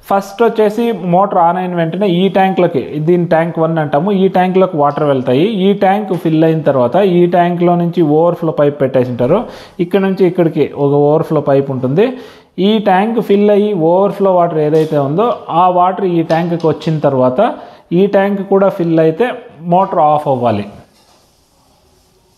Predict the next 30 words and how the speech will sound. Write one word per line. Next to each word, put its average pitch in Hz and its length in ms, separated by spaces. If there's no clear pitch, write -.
దీన్ని, 233 420
ఆ, 180 380
టూ 214 100
ట్యాంక్, 190 380
ఆ, 151 680
వాటర్ 156 220
లెవెల్ 151 220
కంట్రోలర్ 139 380
అనేసి 180 420
అంటాం. 151 400
ఇప్పుడు 185 260
ఇది 202 200
ఓవర్‌ఫ్లో 214 540
అయినప్పుడు 208 360
ఈ 175 220
ట్యాంక్ 175 240
కూడా 180 160
ఆఫ్ 170 200
అవ్వాలి. 175 400
ఒకవేళ 190 500
ఈ 185 300
ట్యాంక్ 202 380
ఫుల్గా 196 440
వాటర్ 165 320
ఉంటుంది, 139 440
ఈ 165 260
ట్యాంక్లో 190 440
మాత్రం 190 460
వాటర్ 160 320
తగ్గిపోతుంది, 143 760